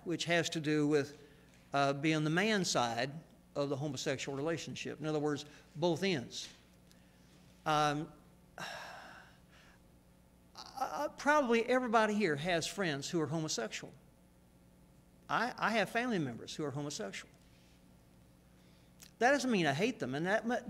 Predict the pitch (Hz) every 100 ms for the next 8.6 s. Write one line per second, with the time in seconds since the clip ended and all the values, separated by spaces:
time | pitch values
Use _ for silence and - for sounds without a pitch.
0 | 247 208 226 269 277 247 262 294 277 147
1 | 135 117 120 113 135 160 180 156 214 247
2 | 170 180 208 269 196 151 196 202 202 226
3 | - - 226 - 196 226 220 226 226 254
4 | 262 - - - - - - - - -
5 | - - - - - - 165 226 180 160
6 | 160 226 214 175 160 262 285 175 175 180
7 | 175 165 170 175 165 170 170 240 269 156
8 | 139 151 143 147 -